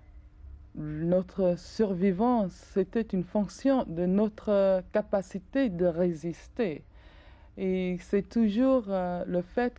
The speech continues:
que, que il faut résister, il faut lutter, euh, non seulement pour changer les circonstances de, d'oppression, mais simplement pour pouvoir, euh, vivre. Et j'ai écrit le livre,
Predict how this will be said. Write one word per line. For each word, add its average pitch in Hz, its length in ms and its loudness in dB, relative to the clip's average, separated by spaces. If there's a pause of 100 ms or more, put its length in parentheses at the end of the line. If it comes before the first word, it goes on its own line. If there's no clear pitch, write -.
que, 170 280 -6 (100)
que 170 500 -4
il 185 160 4
faut - 680 0 (200)
résister, 165 840 -4
il 175 140 -4 (220)
faut 269 220 2
lutter, 185 760 -6 (420)
euh, 180 140 -2
non 220 280 2
seulement 226 460 -2
pour 190 220 -4
changer 240 720 0
les 180 160 -2
circonstances 208 800 -2
de, 185 160 0
d'oppression, 196 760 -2
mais 208 360 2 (220)
simplement 185 580 -2
pour 175 200 -6
pouvoir, 170 680 -4
euh, 156 140 -10 (400)
vivre. 151 580 -2 (560)
Et 175 640 -4
j'ai 185 240 2
écrit 269 380 0
le 196 160 2
livre, 170 640 -4